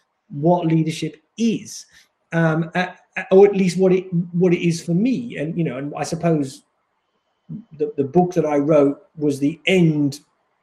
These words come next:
of that, well, not the end of that process, but it was, it was, it was a culmination of my observations to that point. But, but, so it's not,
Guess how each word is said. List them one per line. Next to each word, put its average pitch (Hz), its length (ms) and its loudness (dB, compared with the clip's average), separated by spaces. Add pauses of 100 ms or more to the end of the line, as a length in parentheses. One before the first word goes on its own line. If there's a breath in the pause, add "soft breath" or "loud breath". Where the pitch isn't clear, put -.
(840)
of 147 180 -4
that, 165 260 -4
well, 139 140 2
not 123 200 -2
the 120 120 -4
end 123 200 0
of 107 60 -8
that 107 180 -12
process, 104 360 -6
but 120 160 -6
it 123 100 -6
was, 117 240 -6 (340)
it 135 160 -2
was, 127 200 -4
it 131 80 -2
was 127 160 0
a 123 60 -2
culmination 131 640 2
of 117 120 -4
my 127 420 -2 (100)
observations 127 800 -2 (100)
to 135 120 -2
that 127 340 -4
point. 147 500 -2 (600 loud breath)
But, 165 260 2
but, 175 320 2
so 196 160 4
it's 190 140 4
not, 233 360 2